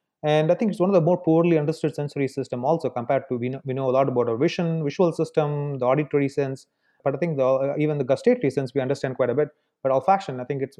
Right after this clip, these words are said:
much more challenging. So the question naturally becomes, again, why is it so difficult? Why can't we replicate this particular sensory system alone? If you look at small insects to big organisms, dogs, mice, humans,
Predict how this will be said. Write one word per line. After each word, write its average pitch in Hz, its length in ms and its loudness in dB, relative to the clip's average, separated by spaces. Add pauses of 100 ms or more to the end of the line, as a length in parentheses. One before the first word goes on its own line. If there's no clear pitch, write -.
much 139 200 -8
more 139 100 -2
challenging. 139 540 -4 (480)
So 143 640 4
the 143 80 0
question 202 400 2
naturally 165 540 0
becomes, 139 480 -6
again, 135 320 -8
why 143 180 2
is 185 160 0
it 170 80 -2
so 170 160 -4
difficult? 135 480 -8
Why 143 180 -6
can't 180 160 -2
we 165 120 0
replicate 147 500 -2
this 139 140 -4
particular 135 480 -4
sensory 139 340 -4
system 131 380 -8
alone? 131 260 -2 (460)
If 135 240 -6
you 135 80 2
look 165 160 2
at - 160 4 (240)
small 156 360 4
insects 165 360 0
to 147 80 0
big 143 320 0
organisms, 151 580 2
dogs, 147 460 2
mice, 147 360 -4 (360)
humans, 175 400 2